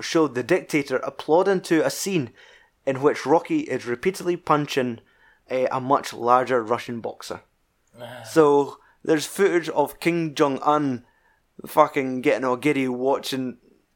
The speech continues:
Speaker 1: Rocky give a fucking Drago his totties.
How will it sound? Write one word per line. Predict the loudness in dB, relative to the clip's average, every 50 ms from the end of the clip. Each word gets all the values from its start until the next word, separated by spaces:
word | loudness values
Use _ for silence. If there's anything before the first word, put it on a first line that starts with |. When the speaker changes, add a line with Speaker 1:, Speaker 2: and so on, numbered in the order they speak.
| _ _ -10
Speaker 1:
Rocky | -2 0 0 0 0 -2 -4 -4 -4 -4 -8 -8 -10 _
give | 0 0 0 0 0 -6 -12 -12
a | -8 -6 0
fucking | 0 0 0 -2 -2
Drago | 2 4 4 4 4 2 0
his | -2 0
totties. | 0 0 0 0 2 0 -2 -4 -6